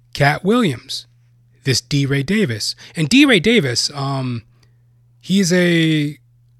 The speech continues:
I would, I would s-, I would say he is a successful comedian. Um, he's,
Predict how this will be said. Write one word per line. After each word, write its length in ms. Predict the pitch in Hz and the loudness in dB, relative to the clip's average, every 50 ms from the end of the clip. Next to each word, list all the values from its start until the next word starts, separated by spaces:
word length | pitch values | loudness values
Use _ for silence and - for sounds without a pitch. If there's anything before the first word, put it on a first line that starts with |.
| _ _ - | _ _ -2
I 100 | - 170 | 0 0
would, 180 | 220 214 - - | 0 -2 -2 0
I 120 | - 202 | 0 2
would 140 | 247 285 - | 2 2 0
s-, 160 | - - - - | 0 -4 -4 -2
I 80 | - | -2
would 160 | 190 233 233 - | -2 -2 0 0
say 300 | - - 220 214 208 202 | 0 0 2 2 0 0
he 240 | - 202 196 190 | 0 -2 -2 0
is 160 | 175 165 139 143 | 0 -2 -2 -2
a 400 | 147 151 147 147 147 147 151 - _ | -2 0 0 0 -2 -4 -6 -10 _
successful 560 | - - 165 - - 175 165 - - - 151 | -4 -4 -2 -2 0 -2 -2 -2 -2 -4 -6
comedian. 560 | - - 139 139 139 135 120 113 101 104 - _ _ _ _ _ _ _ _ _ _ _ _ _ - | -6 -4 -4 -2 0 0 -2 -2 -6 -8 -14 _ _ _ _ _ _ _ _ _ _ _ _ _ -4
Um, 300 | 135 135 139 135 135 127 | 0 0 2 2 0 -2
he's, 240 | 120 156 151 131 | -2 -2 -4 -4